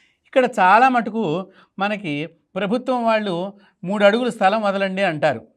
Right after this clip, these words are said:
ఇటు అటు. ఈ మూడు అడుగుల స్థలం దీని కింద నుంచి డ్రైనేజీ కానీ వాటర్ లైన్ కానీ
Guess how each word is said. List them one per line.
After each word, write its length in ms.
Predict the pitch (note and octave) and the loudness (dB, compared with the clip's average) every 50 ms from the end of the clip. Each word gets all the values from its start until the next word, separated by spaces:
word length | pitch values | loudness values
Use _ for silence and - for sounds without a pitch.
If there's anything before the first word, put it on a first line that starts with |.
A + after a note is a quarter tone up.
| _ _ - D3+ | _ _ -14 -12
ఇటు 120 | D3 G3 F#3+ F3+ D#3 | -8 -4 -2 -2 -2
అటు. 140 | C3 - A#2+ G#2+ _ _ _ _ _ _ _ _ _ _ _ _ _ _ G3+ G#3 | -2 -4 -10 -16 _ _ _ _ _ _ _ _ _ _ _ _ _ _ -6 -6
ఈ 40 | A3 G3+ F#3+ | -4 -4 -2
మూడు 180 | G#3 A#3+ C4 C4+ | 2 4 6 6
అడుగుల 200 | C4 C4+ C4 A3+ A3+ | 6 4 0 -2 0
స్థలం 260 | A3+ A#3 A3+ A3+ A3+ G3 F#3 F#3+ G3+ G3 - - _ _ _ _ - | 0 0 2 2 0 0 -2 -4 -6 -8 -14 -20 _ _ _ _ -6
దీని 180 | E3 G3+ G3+ F#3+ F#3+ - | -4 -2 -2 -2 -4 -4
కింద 180 | G3+ G#3+ A3+ C4 B3+ | -4 -2 -2 -2 -2
నుంచి 200 | A#3+ G#3 - G#3+ G3 C#3+ C3 | -2 -4 -4 -6 -8 -4 -2
డ్రైనేజీ 500 | D3 E3+ G3 G#3+ A3+ A3+ G#3 E3 F#3 F3 - D3 | 0 0 0 0 0 -2 -2 -2 -4 -6 -4 -4
కానీ 240 | C3+ C3 C3+ F3+ A3+ A3+ - - _ _ _ _ _ - C3+ | -4 -4 -4 -6 -8 -10 -14 -18 _ _ _ _ _ 0 4
వాటర్ 300 | D#3+ F3+ G3 F#3+ A3 A3 A3 | 6 6 6 6 2 0 -2
లైన్ 180 | G#3+ G#3 G3 F3 - | -2 -2 -4 -4 -2
కానీ 220 | D#3 C#3+ C#3 D3+ | -2 -2 -2 -2